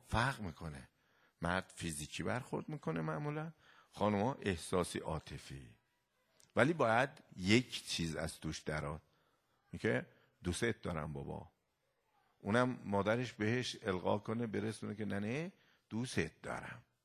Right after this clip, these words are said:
اگر به اینجا نرسه و اینها دوگانه عمل کنن، مرده یه چیزی میگه خانم رد کنه،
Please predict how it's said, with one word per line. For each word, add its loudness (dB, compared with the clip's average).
اگر 8
به 2
اینجا 4
نرسه 4
و 6
اینها 2
دوگانه 6
عمل 0
کنن، -6
مرده 8
یه 2
چیزی -4
میگه 0
خانم 4
رد 8
کنه، -2